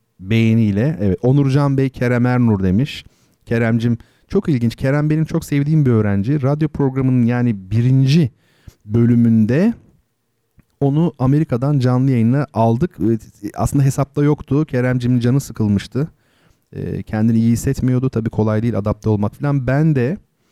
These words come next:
e, şu şekilde yani Kerem'i canlı yayına alarak biraz motive etmek istemiştim.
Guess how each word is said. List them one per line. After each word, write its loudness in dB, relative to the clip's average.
e, 2
şu -6
şekilde -2
yani 0
Kerem'i 0
canlı 2
yayına 2
alarak -2
biraz 0
motive 0
etmek -4
istemiştim. -4